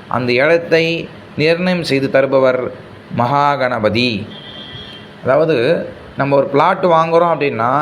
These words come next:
அந்த பிளாட்டில் படுக்கிறதுக்கு ஒரு இடம் வச்சுருப்போம், சாப்பிட்றதுக்கு ஒரு இடம் வச்சுருப்போம், தூங்குறதுக்கு அந்த அடிப்படை தேவைகள் செய்யறதுக்கெல்லாம் இடம் வச்சுருப்போம். ஆனால், ஸ்டோர் ரூம் ஒண்ணு இல்லைன்னா அத்தனை வேலையும் செய்ய முடியாது. அதுபோல்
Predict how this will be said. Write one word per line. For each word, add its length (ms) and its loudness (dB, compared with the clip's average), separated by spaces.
அந்த 140 0
பிளாட்டில் 540 2
படுக்கிறதுக்கு 440 2
ஒரு 80 6
இடம் 180 6
வச்சுருப்போம், 460 2
சாப்பிட்றதுக்கு 420 2
ஒரு 80 4
இடம் 200 4
வச்சுருப்போம், 440 2
தூங்குறதுக்கு 600 4
அந்த 200 2
அடிப்படை 340 0
தேவைகள் 340 2
செய்யறதுக்கெல்லாம் 440 2
இடம் 180 0
வச்சுருப்போம். 400 -4
ஆனால், 300 0
ஸ்டோர் 420 4
ரூம் 260 -4
ஒண்ணு 240 -4
இல்லைன்னா 420 2
அத்தனை 440 0
வேலையும் 440 0
செய்ய 180 2
முடியாது. 500 2
அதுபோல் 480 2